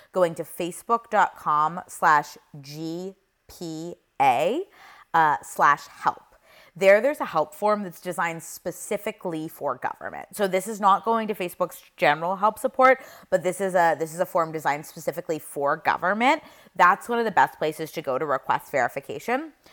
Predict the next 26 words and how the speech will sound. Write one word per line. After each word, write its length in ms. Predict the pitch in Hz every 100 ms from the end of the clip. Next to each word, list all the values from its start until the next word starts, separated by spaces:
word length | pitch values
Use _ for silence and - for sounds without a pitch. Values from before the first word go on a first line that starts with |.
| - -
You 120 | 196 214
can 140 | 240
also 380 | - 196 196 269
reach 240 | 220 202
out 180 | 185 -
directly 460 | 160 131 - 190 190
to 240 | - 185
my 340 | 156 139 139
team. 460 | 165 - 139 143 180
I 100 | 156
have 220 | 190 180
sort 120 | 214
of 60 | 190
a 60 | 180
large 400 | 160 147 170 160
regionally 380 | 156 151 156
divided 420 | 165 156 143 151 -
team, 260 | 147 147
so 100 | -
I 80 | 151
won't 300 | 143 156 -
read 140 | 156
off 180 | 156 156 -
everyone's 500 | 165 170 165 160 160
emails 440 | 156 156 165 185
here, 320 | 220 233 240